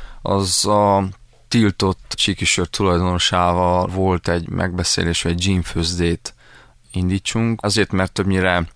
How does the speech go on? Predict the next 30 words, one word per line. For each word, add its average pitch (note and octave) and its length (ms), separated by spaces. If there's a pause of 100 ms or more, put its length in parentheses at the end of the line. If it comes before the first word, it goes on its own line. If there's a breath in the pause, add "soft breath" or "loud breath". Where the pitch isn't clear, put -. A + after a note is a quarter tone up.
(140)
étteremben, F2 640
bárban E2+ 400
dolgoztam, F2 580
ugye E2+ 300
ennek - 400
voltam F2+ 360
a, F2 360
a - 200
menedzser, G2+ 520
a F2 80
vezetője, A2+ 640
és G#2 140
akkor G#2 240
egy F#2 160
olyan, F#2 320 (420 loud breath)
úgymond, F2+ 520
bárvezetését F#2 1160 (260 loud breath)
végeztem F2+ 840
az F2 140
utolsó F2 440
pár F#2 280
évben F2 460
ott F2 120
létem F2 320
alatt, F#2+ 300
ami F2+ 320 (440 loud breath)
kétszázötven F2 840
különböző F2 460
gin E2+ 380
típust - 600